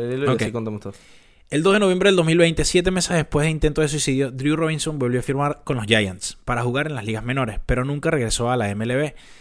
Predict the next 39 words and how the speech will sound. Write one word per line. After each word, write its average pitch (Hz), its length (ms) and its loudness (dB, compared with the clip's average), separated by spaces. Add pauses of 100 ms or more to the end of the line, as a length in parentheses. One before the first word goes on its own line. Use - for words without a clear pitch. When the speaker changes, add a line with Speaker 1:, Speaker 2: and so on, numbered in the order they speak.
(380)
Speaker 2:
Desde 127 200 0
julio 160 240 2
de 170 60 4
dos 147 120 2
mil 151 120 2
veintiuno, 160 500 0
ya 110 220 4
retirado, 131 680 2
ejerce 113 380 -6
un - 40 -10
papel 135 340 -4 (100)
especial 147 600 -2
dentro 113 240 -4
de 104 40 0
la 98 80 -2
franquicia. - 560 -12 (580)
Robinson 143 600 2
no 127 200 -4
quiere 156 200 -2
olvidar 143 300 2
lo 139 100 -2
que 117 100 -4
sucedió. 98 480 -6 (520)
Y - 100 -10
el 104 60 -8
carajo 104 280 -2
dice, 110 240 -4
"Estoy 143 280 -4
aquí 175 240 -8
porque - 280 -6
estaba 117 220 0
destinado 117 320 -2
a 120 40 -2
vivir", 98 360 -4 (540)
le 107 100 -4
dijo 110 160 0
a 120 40 0
su 131 120 -2
hermano 131 420 -2